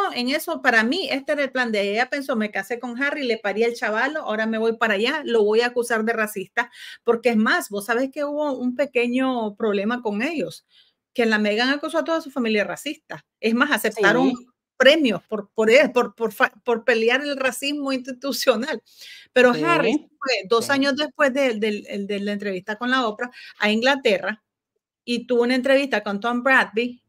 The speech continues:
Speaker 1: donde él dijo
Speaker 2: Ujú.
Speaker 1: que las
Speaker 2: ¿La
Speaker 1: mujeres
Speaker 2: vi?
Speaker 1: nunca eran racistas.
Speaker 2: Mm, la vi, la vi, la vi.
Speaker 1: O
Speaker 2: La vi
Speaker 1: sea,
Speaker 2: que dijo que
Speaker 1: y
Speaker 2: era
Speaker 1: que
Speaker 2: unconscious bias, dijo él,
Speaker 1: Sí,
Speaker 2: unconscious
Speaker 1: sí,
Speaker 2: bias.
Speaker 1: es, pero,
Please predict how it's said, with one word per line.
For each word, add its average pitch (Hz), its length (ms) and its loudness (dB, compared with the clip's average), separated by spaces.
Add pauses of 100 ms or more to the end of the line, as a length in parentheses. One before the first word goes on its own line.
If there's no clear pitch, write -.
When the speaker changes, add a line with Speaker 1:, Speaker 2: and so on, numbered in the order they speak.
Speaker 1:
donde 226 280 2
él 226 80 0
dijo 226 160 2
Speaker 2:
Ujú. 180 60 -2
Speaker 1:
que 254 140 0
las 247 100 -2
Speaker 2:
¿La 185 120 4
Speaker 1:
mujeres 202 100 4
Speaker 2:
vi? 254 40 2
Speaker 1:
nunca 269 180 -2 (200)
eran 311 180 2
racistas. 311 560 -2 (840)
Speaker 2:
Mm, 226 360 -2
la 180 160 2
vi, 226 120 2
la 202 120 4
vi, 208 80 0
la 190 120 2
vi. 262 220 -2
Speaker 1:
O - 120 -16
Speaker 2:
La 233 140 8
vi 294 100 8
Speaker 1:
sea, 311 120 8
Speaker 2:
que 214 60 4
dijo 349 300 6 (360)
que 277 100 10
Speaker 1:
y - 20 12
Speaker 2:
era 302 140 10
Speaker 1:
que 294 100 8
Speaker 2:
unconscious 302 640 6
bias, 202 520 6
dijo 220 340 0
él, 165 220 2
Speaker 1:
Sí, 214 80 -6
Speaker 2:
unconscious 262 460 -2
Speaker 1:
sí, 330 80 0
Speaker 2:
bias. 170 580 0
Speaker 1:
es, 262 160 2 (200)
pero, 254 240 4